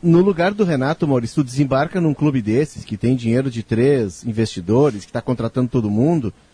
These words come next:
né, duzentos, trezentos milhões lá de investimento, vai pagar um salário absurdo, é, pra uma comissão técnica, tu desembarca com a missão, do,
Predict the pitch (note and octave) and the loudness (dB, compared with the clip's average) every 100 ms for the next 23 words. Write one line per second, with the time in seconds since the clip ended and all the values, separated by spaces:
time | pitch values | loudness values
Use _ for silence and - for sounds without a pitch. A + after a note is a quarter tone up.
0 | _ - G#2+ A2+ F#2+ F#2+ A2 D#3 - G2 | _ -4 -2 -2 -4 0 0 0 -2 -2
1 | A#2+ C3+ A2+ G#2 C3 C#3 A2 A#2 A#2+ A2 | 0 0 -2 0 0 0 -2 -2 -2 -4
2 | G#2 A#2+ C3+ C#3 B2 B2 D3+ B2+ C3 C#3+ | 0 -2 0 -2 0 0 0 0 0 0
3 | B2 - - D#3 C#3+ A2+ - _ - A2 | -2 -2 0 2 2 -4 -6 _ -10 -4
4 | G#2+ B2+ B2 B2+ B2 - G#2 B2 D3+ - | -2 -2 -2 0 -2 -2 -2 0 0 0
5 | D3 - G#2 _ _ _ _ - - E3+ | -4 -4 -8 _ _ _ _ -8 -2 -2
6 | C#3 F3+ C#3+ C3 E3 A3 - G#3+ G3+ F#3 | 0 0 2 0 -2 -4 0 2 2 0
7 | E3+ F3+ F3+ A3 | -2 0 0 -2